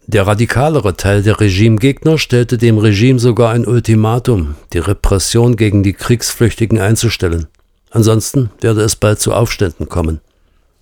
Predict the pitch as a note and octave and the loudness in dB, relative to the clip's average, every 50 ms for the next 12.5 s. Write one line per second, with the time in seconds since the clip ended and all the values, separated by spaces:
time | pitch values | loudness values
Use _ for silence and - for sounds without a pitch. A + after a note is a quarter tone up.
0 | _ _ _ _ _ _ _ _ - C3 A#2 A#2+ A#2 A#2 D3+ E3 C3+ D3+ D3 C3+ | _ _ _ _ _ _ _ _ -4 0 2 2 4 4 2 2 2 2 2 2
1 | C3+ - - - - D#3 D3 - - D3 A#2+ B2 B2+ B2+ A#2+ G2+ A#2 B2 C3 A#2+ | 2 0 -2 -2 0 0 0 0 0 0 0 2 2 2 2 2 2 0 0 0
2 | - C3+ B2+ A#2 A2+ A2+ A#2+ C#3+ D#3 - - - - - - C3 A2+ - A2 G2+ | 0 0 2 2 4 2 2 2 0 -2 -6 -8 -6 -2 0 0 2 2 2 2
3 | G2+ A#2 A#2+ - - A2+ G#2 F#2+ F2+ F2 F2 F#2 F2 E2 F2 E2+ E2 A#2 B2+ B2 | 2 0 -2 -2 -2 -2 -2 0 0 0 0 0 2 2 0 2 2 2 2 2
4 | A2 - A#2 A#2 - - A#2 A2+ A2+ G#2+ G2+ G2+ F#2+ - - - - - - - | 2 2 0 0 2 2 2 2 2 2 0 -2 -2 -2 -4 -6 -8 -6 -2 0
5 | A2+ G#2+ G2+ F#2+ G2+ B2 C3 A#2+ - - - - F2+ E2 E2 D#2+ E2 D2+ D2+ - | 2 2 2 2 2 2 0 0 -4 -6 -6 -4 -4 -4 -2 -2 -2 -4 -4 -4
6 | - F2 F2 - - F2 D#2+ D#2+ E2 D2+ - _ _ _ _ _ _ _ _ _ | -6 -6 -6 -4 -4 -4 -4 -4 -4 -6 -10 _ _ _ _ _ _ _ _ _
7 | _ _ _ _ - G2+ F#2+ - - C3+ C#3+ C3 - B2+ A#2+ A2+ G2+ G2+ - - | _ _ _ _ -4 -2 -2 2 2 2 2 2 2 0 0 0 0 0 2 0
8 | C3 A#2+ - - - - A#2+ B2 A2+ - - A#2+ A#2+ A#2+ B2 A#2+ G#2+ - - - | 0 0 -2 -4 -4 0 0 0 2 2 2 2 2 2 0 -2 -4 -8 -14 -14
9 | - F2 F2+ F2+ F2 - E2+ E2+ G2 - - B2 C3+ A#2 B2 A2 A#2 A#2+ A#2 A2+ | -10 -6 -6 -4 -4 -4 -4 -4 -4 0 0 0 2 2 2 2 2 2 2 0
10 | - - A2+ - - B2 A#2+ - - - A2+ G2+ F#2+ G2+ G2 F#2 F#2 F2+ F#2+ F#2+ | -2 -4 -4 -2 0 0 -2 -2 -2 -2 -2 0 2 2 0 0 0 2 0 2
11 | F#2+ G2+ A2 A#2+ A#2+ D3+ D3 C3+ A2+ G#2+ G2+ - - G#2+ G2+ F#2 F#2+ F#2 - - | 2 2 2 4 4 2 2 2 2 0 -2 -2 -2 -4 -2 -2 -2 -4 -2 -2
12 | G#2+ G#2 G#2 G#2+ G#2 G#2 G2+ G2+ F#2 | 0 0 2 2 2 2 0 0 -2